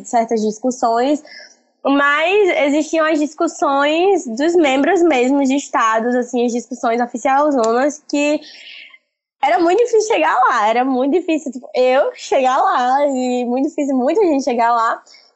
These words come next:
e muitas discussões eram fechadas. Então, nessa cop, como foi minha primeira cop, teve gente que, sei lá, foram pra, tem três cops nas costas, quatro cops.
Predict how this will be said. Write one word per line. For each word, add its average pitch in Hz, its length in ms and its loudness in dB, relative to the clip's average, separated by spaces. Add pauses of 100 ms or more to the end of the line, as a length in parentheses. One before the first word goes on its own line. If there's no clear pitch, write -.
(140)
e 277 200 0
muitas 302 260 0
discussões 320 420 0
eram 285 220 0
fechadas. 240 720 -2 (380)
Então, 277 1040 0
nessa 330 360 0
cop, 254 400 0
como 247 180 -4
foi 240 100 -4
minha 240 200 -2
primeira 240 360 -2
cop, 226 360 -2
teve 220 180 -4
gente 226 300 -4
que, 208 360 -2 (140)
sei - 180 -6
lá, 196 380 0
foram 196 260 -8
pra, 196 200 -2 (600)
tem 208 180 -2
três 220 340 0
cops - 340 -4
nas 208 220 -4
costas, 208 460 -2
quatro - 320 -8
cops. - 340 -10